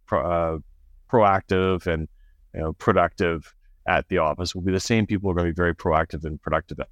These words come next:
at home. You're just giving them a better option. You're giving them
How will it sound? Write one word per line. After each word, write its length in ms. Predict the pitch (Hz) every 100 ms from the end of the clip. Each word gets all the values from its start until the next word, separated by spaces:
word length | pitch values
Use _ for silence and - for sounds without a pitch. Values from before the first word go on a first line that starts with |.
| -
at 60 | -
home. 300 | 82 76 78 - _ _ _
You're 120 | 98
just 180 | 101 -
giving 180 | 104 92
them 140 | 80
a 40 | 73
better 380 | - 76 65 57
option. 320 | - - - _ -
You're 140 | 92
giving 200 | 104 101
them 240 | 90 87